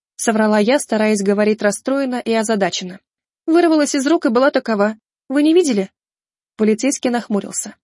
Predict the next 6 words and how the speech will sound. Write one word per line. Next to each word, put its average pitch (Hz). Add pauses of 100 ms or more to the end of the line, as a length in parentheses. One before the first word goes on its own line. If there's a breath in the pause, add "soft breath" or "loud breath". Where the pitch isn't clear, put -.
(500)
«Шиншилла — 214
это 190
кто? - (300)
Кошка, -
что -
ли?» -